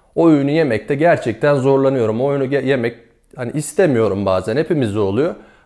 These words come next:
Böyle durumlarda o öğünün tüketimini kolaylaştırabilmek için işte şekersiz iced tea veya Coca-Cola Zero veya ne bileyim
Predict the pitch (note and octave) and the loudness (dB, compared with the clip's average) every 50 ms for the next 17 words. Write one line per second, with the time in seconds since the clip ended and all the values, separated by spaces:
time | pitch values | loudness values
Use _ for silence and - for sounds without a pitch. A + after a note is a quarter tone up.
0 | _ - D#3 F#3+ G#3 G#3 F3 F3 F#3 G3 F#3+ F#3+ F3+ F3 C#3+ A#2 A2+ A#2 A#2 D3 | _ 2 2 4 4 4 4 4 4 2 2 2 0 2 2 2 2 0 0 2
1 | F3+ G3 F#3+ F3 D#3 A#2+ G2+ - - - - F#3 F3+ - F3+ E3+ C3+ G#2+ G2+ - | 2 2 4 2 2 0 -4 -6 -8 -4 -4 -4 -2 -2 -2 -2 -2 -2 -2 -2
2 | A#2+ C3 D#3 E3+ F3+ F#3 F#3 F3+ - - - E3+ F3+ F3 G3+ G3 G3+ F#3 E3+ - | -2 0 2 2 2 4 2 0 0 -2 -4 -4 -2 -2 -2 -4 -2 -4 -6 -6
3 | - - B2+ A#2+ - - - B2 - - D3+ D3+ - D3+ C3+ C3 A#2+ - A#2+ A#2+ | -8 -8 -8 -8 -6 -6 -8 -8 -4 -2 -4 0 2 2 2 2 2 0 -4 0
4 | B2 B2 A2 - - - - - A2+ G#2+ A2 G#2 A2 A2 F#2+ F#2+ - - _ _ | 0 2 0 0 -4 -10 -10 -10 -8 -4 -2 0 0 0 -2 -4 -10 -16 _ _
5 | _ _ _ _ _ _ _ _ - C#3+ C#3 C#3 B2+ B2 - B2 A#2+ A#2+ A#2 A2 | _ _ _ _ _ _ _ _ -4 -2 0 0 -4 0 0 0 2 2 0 0
6 | A2 A2 G#2 G2 G2 F#2+ G2 G#2+ G#2+ G#2+ G#2+ G2+ A2 A#2+ B2+ C3+ B2+ A#2 A2 F#2+ | 0 -2 -2 -2 -2 -2 -2 0 0 0 0 0 -2 -4 -4 -4 -2 -2 -4 -4
7 | F#2 | -6